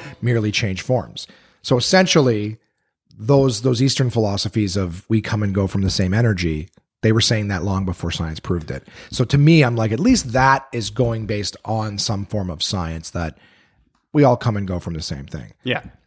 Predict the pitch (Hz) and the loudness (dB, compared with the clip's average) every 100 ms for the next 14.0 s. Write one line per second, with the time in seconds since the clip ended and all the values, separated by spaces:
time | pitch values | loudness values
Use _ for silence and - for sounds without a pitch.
0 | _ _ - 87 104 - - 156 165 175 | _ _ -8 -6 -6 -6 2 2 4 4
1 | 175 175 190 - 147 131 170 147 - 127 | 6 6 4 2 0 2 2 0 -2 -4
2 | 113 110 117 - 127 104 107 117 120 113 | -4 -6 -6 -4 -4 -4 -4 -4 -2 -4
3 | 110 117 113 101 95 - - - 123 139 | -4 -4 -6 -8 -12 -18 -20 -12 0 2
4 | 139 143 135 123 131 135 139 135 131 117 | 2 2 0 0 0 2 4 4 0 0
5 | 117 123 113 117 110 123 113 104 104 95 | -4 -4 -2 -2 -2 -2 -2 -4 -6 -8
6 | 98 98 - _ _ _ _ - 110 104 | -8 -10 -12 _ _ _ _ -4 -4 -4
7 | 101 - - _ _ - - 147 151 139 | -6 -8 -16 _ _ -8 0 2 4 4
8 | 139 139 123 123 120 120 123 - 147 131 | 4 4 2 2 2 0 -2 0 2 2
9 | 98 90 120 127 104 117 95 98 87 82 | -2 0 2 2 0 -2 -2 -4 -6 -8
10 | - 90 87 85 - 85 78 78 76 76 | -6 -6 -4 -8 -6 -6 -6 -8 -6 -4
11 | - 98 104 110 98 98 98 98 98 101 | 0 0 2 0 -2 -4 -6 -6 -6 -6
12 | 95 92 101 - 92 120 110 127 151 147 | -8 -10 -10 -8 -4 -2 -2 2 4 4
13 | 139 143 123 120 120 110 92 113 107 | 4 4 2 0 -2 -4 -2 -2 -2